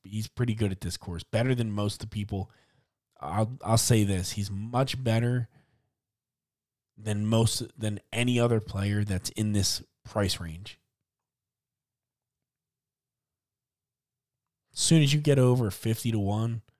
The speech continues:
there's nowhere even close to him as,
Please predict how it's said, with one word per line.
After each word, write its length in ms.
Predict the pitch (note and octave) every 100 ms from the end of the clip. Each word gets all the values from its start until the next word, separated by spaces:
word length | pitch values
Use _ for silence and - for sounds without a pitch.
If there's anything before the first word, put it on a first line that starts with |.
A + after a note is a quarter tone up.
| _ _ _ _ _ _ _ _ _ -
there's 160 | B2+
nowhere 360 | B2 A#2 A#2 A2+ A2+
even 460 | D2+ A2 G#2 G2 - _ -
close 340 | - A2+ G#2+
to 100 | -
him 300 | F#2+ F#2 F2+
as, 300 | F2+ F#2+ -